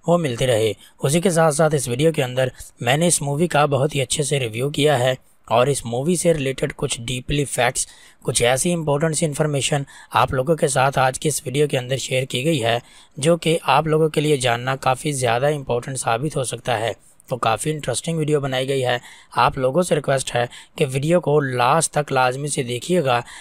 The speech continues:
and एक लाइक लाजमी से कर दीजिए। तो बिना टाइम वेस्ट किए वीडियो को स्टार्ट करते हैं and बात करते हैं साल दो हज़ार सोलह में रिलीज़ होने वाली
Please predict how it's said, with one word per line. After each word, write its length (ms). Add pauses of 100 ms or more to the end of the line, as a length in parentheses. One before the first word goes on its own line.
(160)
and 120
एक 200
लाइक 300
लाजमी 460
से 200
कर 140
दीजिए। 440 (320)
तो 160
बिना 240
टाइम 220
वेस्ट 240
किए 160
वीडियो 240
को 140
स्टार्ट 300
करते 280
हैं 220 (320)
and 180
बात 220
करते 280
हैं 220 (240)
साल 340
दो 140
हज़ार 300
सोलह 360
में 160
रिलीज़ 260
होने 140
वाली 340